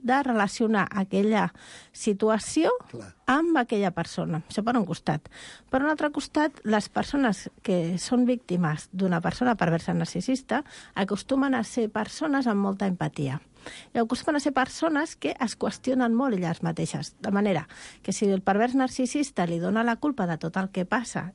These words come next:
Speaker 1: i ella té tendència a qüestionar-se a nivell intern, ja no, no li, no li xoca això.
Speaker 2: Clar, clar.
Speaker 1: I, per tant, no, no, no es planta.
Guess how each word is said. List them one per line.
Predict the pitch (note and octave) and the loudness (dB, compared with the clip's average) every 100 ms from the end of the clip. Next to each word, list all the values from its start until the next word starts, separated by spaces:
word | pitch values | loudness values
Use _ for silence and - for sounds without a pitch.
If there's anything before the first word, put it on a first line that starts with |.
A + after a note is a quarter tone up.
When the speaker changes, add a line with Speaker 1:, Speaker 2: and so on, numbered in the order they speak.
| - | -6
Speaker 1:
i | G#3 | -2
ella | G3+ F#3+ D#3+ - - - - | 0 0 -2 -4 -16 -20 -2
té | A3+ | 0
tendència | A3 G#3+ A3 A#3 A3+ - D#3+ B2 - | 2 2 4 2 2 -2 -4 -4 -6
a | A#3 A3 G3+ | -2 -2 -2
qüestionar-se | F#3+ E3+ - F#3+ G3+ A3 - E3 D3 - - | -4 -6 -4 -2 0 -2 -4 -6 -6 -8 -4
a | F3+ | -2
nivell | E3+ D#3+ F3 | 0 0 0
intern, | F3+ F3 - B3+ B3 D#4+ - - _ | 0 0 2 2 2 -4 -10 -20 _
ja | G3+ A#3 C4 - - | -2 0 0 -4 -2
no, | A3 A3 - | 0 0 0
no | A3+ A#3+ | 2 4
li, | B3+ C4 A#3+ | 4 2 2
no | A3+ A#3 C4 | 2 2 4
li | C#4+ - | 2 0
xoca | - D4+ C#4+ E3 C#3+ - - | 2 2 2 -4 -4 -8 -8
això. | F3+ - E3 | -8 -2 -2
Speaker 2:
Clar, | C3+ G#2 _ _ | -2 -8 _ _
clar. | G#2 - - | -20 -16 -8
Speaker 1:
I, | G#3+ | -2
per | G#3+ | -2
tant, | - B3+ D4+ G4+ - - - - - | 2 2 2 -2 -6 -18 -20 -8 0
no, | A3+ A3 G#3+ G#3 F#3 F#3+ F3+ - - - - A#3 | 2 4 4 2 2 -2 -8 -14 -20 -20 -6 0
no, | A3 G#3 G3+ G3 F3+ E3+ - | 2 4 2 2 2 0 0
no | A3 A3+ | 2 2
es | - | 2
planta. | B3 G#3+ F3 - | 2 2 0 -4